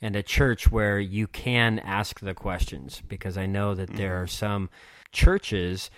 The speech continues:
Speaker 1: that say, "Look, if you have questions, don't talk about 'em. If you have doubts,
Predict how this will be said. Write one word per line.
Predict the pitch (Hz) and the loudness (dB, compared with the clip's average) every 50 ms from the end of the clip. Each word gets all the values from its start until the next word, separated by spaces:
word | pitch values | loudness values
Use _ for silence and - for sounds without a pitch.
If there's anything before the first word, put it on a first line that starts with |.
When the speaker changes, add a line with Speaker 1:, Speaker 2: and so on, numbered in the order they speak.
| - - - _ _ - | -20 -20 -20 _ _ -4
Speaker 1:
that | 117 113 107 - | -2 -2 -2 -2
say, | - - 117 110 107 | -2 0 0 2 2
"Look, | 104 110 151 151 117 - | 2 2 2 2 2 0
if | 101 87 101 | -6 -4 0
you | 131 156 | 2 4
have | 156 135 113 - | 4 4 2 0
questions, | - - 127 127 - - - 139 135 127 - | 0 0 2 2 2 0 0 -2 -2 -2 -4
don't | - 120 110 117 120 110 | -6 0 0 0 0 2
talk | - 117 104 104 - - | 2 4 4 4 2 0
about | 92 85 78 76 - | -4 -6 -6 -6 -8
'em. | 67 - - | -12 -16 -10
If | - 110 92 - | -10 -10 -8 -2
you | 117 120 131 | 2 4 6
have | 120 113 98 92 | 6 6 4 2
doubts, | 101 113 107 113 117 113 - - - | 4 6 6 6 6 4 0 -6 -8